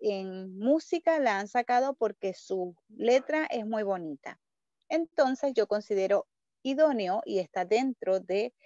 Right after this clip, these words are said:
nuestros objetivos, eh, la biografía de San Francisco de Asís y su oración. En este caso, vamos a hablar sobre la oración de San Francisco de Asís,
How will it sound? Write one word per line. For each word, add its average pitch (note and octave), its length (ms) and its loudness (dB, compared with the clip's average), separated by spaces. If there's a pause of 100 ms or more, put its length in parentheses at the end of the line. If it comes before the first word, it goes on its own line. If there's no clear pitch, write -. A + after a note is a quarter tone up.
(280)
nuestros A3+ 600 2
objetivos, C4 840 0 (400)
eh, F#3 680 4 (460)
la G#3 260 6
biografía F#3+ 600 4
de A3+ 140 4
San A#3 180 -2
Francisco A#3 480 0
de D#4 80 2
Asís C4+ 460 -4 (100)
y D#4+ 220 0
su A3+ 240 4
oración. G#3 680 4 (260)
En A#3 120 -2
este C#4 240 6
caso, E4+ 320 6
vamos C4+ 340 4
a D#4 60 6
hablar B3+ 340 6 (340)
sobre E4 640 8
la G#3+ 220 8
oración F#3+ 440 6
de G#3+ 120 4
San A#3+ 200 0
Francisco F3 540 -2
de C4+ 80 6
Asís, G4 460 4